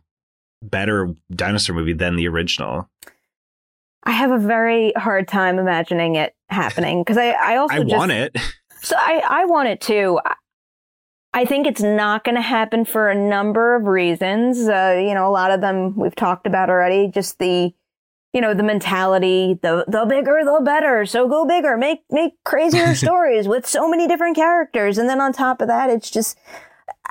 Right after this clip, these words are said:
Speaker 2: I feel like Jurassic Park just hit at the perfect time as far as the evolution of the V F X industry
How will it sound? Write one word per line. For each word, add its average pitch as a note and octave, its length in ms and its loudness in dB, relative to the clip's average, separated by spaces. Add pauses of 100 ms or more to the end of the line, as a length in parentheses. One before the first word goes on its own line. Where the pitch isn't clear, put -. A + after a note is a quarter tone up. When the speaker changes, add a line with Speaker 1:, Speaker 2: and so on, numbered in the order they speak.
(120)
Speaker 2:
I B3 100 0
feel C#4+ 240 0
like G#4+ 140 0
Jurassic B3 460 -2
Park G3 260 -2
just G#3 180 -2
hit A3 240 0
at A3+ 80 -4
the F#3+ 80 -4
perfect - 600 -4
time F#3+ 360 0
as F#3 200 -2
far F#3+ 340 0
as G3 200 0
the G3+ 200 -2
evolution F#3+ 720 0
of F3+ 340 0
the F#3 100 -2
V F#3 200 0
F F3+ 140 -4
X F3 240 -4
industry - 640 -2